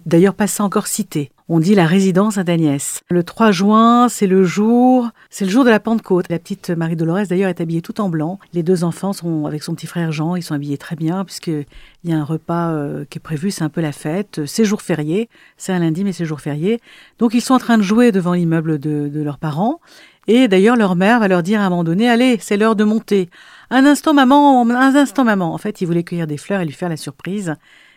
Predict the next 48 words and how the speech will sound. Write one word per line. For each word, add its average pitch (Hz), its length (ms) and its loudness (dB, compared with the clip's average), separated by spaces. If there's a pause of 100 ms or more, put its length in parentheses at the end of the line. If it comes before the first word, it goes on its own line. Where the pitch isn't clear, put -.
(100)
Plus 180 140 -6
tard, 180 380 -2
euh, 147 100 -2
Jean 165 180 -2
Rambla 156 360 -2
s'en 175 120 -8
souviendra 165 400 -4
encore 165 460 -2
que - 80 -10
ça - 240 -6
a 147 80 -4
tenu 170 300 -4
qu'à 175 140 -2
ça, 185 280 -4 (260)
finalement, 175 440 -2
que - 100 -6
le 156 100 2
drame 165 220 -2
ne 175 80 -2
se 160 140 -6
joue 156 160 -6
pas. 147 240 -10 (600)
Et 202 100 2
donc, 247 200 4
un 233 180 4
homme 262 200 6
vient 196 180 2
vers 185 240 2
eux. 247 180 0 (540)
Cet - 300 -12
homme 233 160 2
leur 175 160 2
dit, « 196 80 0
Écoutez, 240 320 -2
j'ai 220 100 0
perdu 226 240 2
mon 240 140 2
petit 208 160 -6
chien 180 220 -4
noir. 170 520 -4 (400)
Est-ce - 240 -4
que - 140 -2
vous 233 180 0
pourriez 202 220 0
m'aider 196 180 2
à 240 60 4
le 208 40 0
chercher ? » 196 600 -6